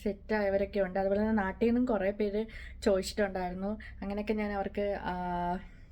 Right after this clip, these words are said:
നമ്പറൊക്കെ ഷെയർ ചെയ്ത്. ഇവിടെ ഈ അപ്പാർട്ട്മെന്റ് കുറച്ചധികം,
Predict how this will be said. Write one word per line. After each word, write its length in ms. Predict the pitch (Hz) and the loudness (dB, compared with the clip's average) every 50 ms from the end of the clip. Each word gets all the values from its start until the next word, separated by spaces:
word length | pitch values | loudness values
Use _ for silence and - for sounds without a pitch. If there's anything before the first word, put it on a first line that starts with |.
| - - | -10 -10
നമ്പറൊക്കെ 360 | 185 180 175 190 196 196 220 | -8 -6 -4 -4 -2 0 0
ഷെയർ 340 | 208 - 220 190 180 185 185 | 0 0 0 0 -2 -2 -2
ചെയ്ത്. 320 | 190 190 185 175 196 214 208 - - - - - | -2 -2 0 -2 -2 -2 -2 -6 -12 -14 -4 0
ഇവിടെ 320 | 240 254 262 302 285 269 - 226 | 2 6 6 6 6 6 4 2
ഈ 120 | 233 247 | 2 4
അപ്പാർട്ട്മെന്റ് 500 | 247 226 220 - 226 226 220 240 247 247 | 2 2 2 0 0 2 4 4 4 4
കുറച്ചധികം, 920 | 262 - 226 202 - - - - - - - 262 240 214 226 208 220 233 | 4 2 0 -2 -2 -6 -10 -16 -18 -4 0 0 2 2 2 2 2 2